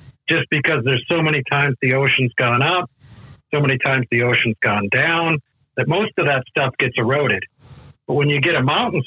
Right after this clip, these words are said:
system, you get these cracks or intrusions that bring gold, silver,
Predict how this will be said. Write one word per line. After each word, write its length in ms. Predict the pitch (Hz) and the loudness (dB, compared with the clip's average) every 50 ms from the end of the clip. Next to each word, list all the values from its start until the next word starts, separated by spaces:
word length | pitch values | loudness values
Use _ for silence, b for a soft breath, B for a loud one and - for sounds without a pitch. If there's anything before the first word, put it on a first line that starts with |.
| - | -2
system, 500 | - 131 120 - _ - 127 127 127 123 - _ _ _ _ _ _ | -2 -2 -2 -2 _ -2 0 2 0 0 -2 _ _ _ _ _ _
you 140 | - 143 143 | -2 0 0
get 200 | 139 165 - 160 - | 2 2 0 0 -2
these 260 | - 151 147 143 131 - - - | -2 0 0 0 0 -2 -2 -4
cracks 520 | - - 185 208 214 208 185 165 - 160 - _ 143 - | -2 0 0 2 2 2 0 0 -2 -6 -10 _ -10 -6
or 500 | - 139 135 135 135 131 131 127 123 120 - _ _ _ _ _ | -2 -2 0 0 0 0 0 0 0 -2 -4 _ _ _ _ _
intrusions 840 | 135 127 123 - - - 170 196 233 226 - - 123 117 123 127 - _ _ _ - - _ _ - | 0 2 2 2 0 0 0 2 2 2 0 0 0 0 -2 -2 -4 _ _ _ -20 -20 _ _ -2
that 180 | 147 151 147 143 123 - | 0 0 0 -2 -6 -6
bring 600 | - 147 156 170 180 180 180 175 170 170 165 143 - - 117 | -2 -2 0 2 2 0 0 0 0 0 0 -2 -4 -4 -2
gold, 500 | - 131 139 151 160 170 170 170 156 - _ - - | -2 0 0 2 0 0 0 -2 -4 -8 _ -2 0
silver, 560 | 151 156 156 160 143 156 160 160 160 156 147 | 0 0 2 0 0 0 2 2 2 0 -2